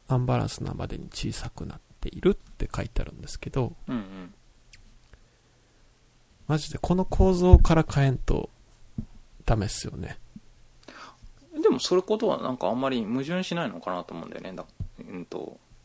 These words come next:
Speaker 2: 政治について学ぶことと議論をすることっていうのは。議論したから、その、何？従わない人になるっていうわけではないじゃない？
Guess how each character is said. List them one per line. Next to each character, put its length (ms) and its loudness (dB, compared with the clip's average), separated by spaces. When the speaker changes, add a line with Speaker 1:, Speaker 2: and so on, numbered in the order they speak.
Speaker 2:
政 300 -2
治 80 -8
に 60 -8
つ 100 -6
い 60 -6
て 80 -12
学 240 -8
ぶ 80 -8
こ 80 -8
と 140 -8
と 320 0
議 220 -6
論 120 -4
を 40 -12
す 120 -12
る 80 -8
こ 100 -12
と 80 -16
っ 40 -18
て 140 -20
い 40 -18
う 40 -20
の 80 -20
は。 100 -20
議 140 -2
論 340 0
し 120 -12
た 120 0
か 120 -6
ら、 300 -2
そ 240 -12
の、 340 -14
何？ 360 -14
従 280 -2
わ 140 0
な 160 -6
い 60 -10
人 180 -6
に 80 -6
な 100 -6
る 120 -10
っ 20 -10
て 120 -4
い 160 -4
う 280 -4
わ 120 2
け 180 -4
で 120 -4
は 140 -4
な 120 -10
い 100 -14
じ 100 -18
ゃ 40 -18
な 100 -14
い？ 40 -16